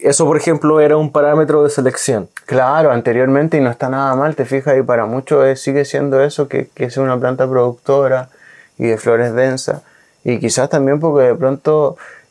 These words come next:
Speaker 2: eh, mediante ese mecanismo producen flores gordas y capaz que al final del día,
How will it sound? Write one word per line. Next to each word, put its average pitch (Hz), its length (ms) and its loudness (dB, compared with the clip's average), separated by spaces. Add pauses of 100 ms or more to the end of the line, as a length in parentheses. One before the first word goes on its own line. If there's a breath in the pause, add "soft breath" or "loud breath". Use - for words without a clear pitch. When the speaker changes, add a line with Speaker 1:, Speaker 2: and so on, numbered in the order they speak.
(100)
Speaker 2:
eh, 113 920 -2 (100)
mediante 120 420 -2
ese 131 140 -4
mecanismo 135 600 -2
producen 123 400 -2
flores 131 340 2
gordas 151 420 -2
y 135 260 0
capaz 131 360 -4
que - 80 -4
al 135 80 -4
final 139 300 -2
del 147 220 0
día, 156 300 -4